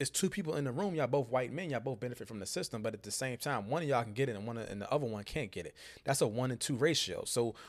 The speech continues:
one to two ratio, <laughs> one out of two white men can understand the black experience. But who's the actual majority here in America?"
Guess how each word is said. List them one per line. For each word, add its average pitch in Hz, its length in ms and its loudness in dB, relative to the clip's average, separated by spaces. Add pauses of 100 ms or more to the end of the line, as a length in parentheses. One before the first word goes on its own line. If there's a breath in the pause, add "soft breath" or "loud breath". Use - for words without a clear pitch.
one 151 280 8
to 139 60 6
two - 180 2
ratio, 135 500 4
<laughs> 127 260 4 (160 loud breath)
one 156 300 4
out 123 180 4
of 113 60 -2
two 175 180 2
white 139 320 4
men 113 240 -2 (200 loud breath)
can - 120 -2
understand 123 560 2
the 104 40 -2
black 120 280 4
experience. - 720 -4 (340 soft breath)
But 117 100 6
who's 147 260 6
the 120 120 2
actual 131 300 4
majority 113 500 4
here 113 220 0
in 104 60 -2
America?" - 400 -6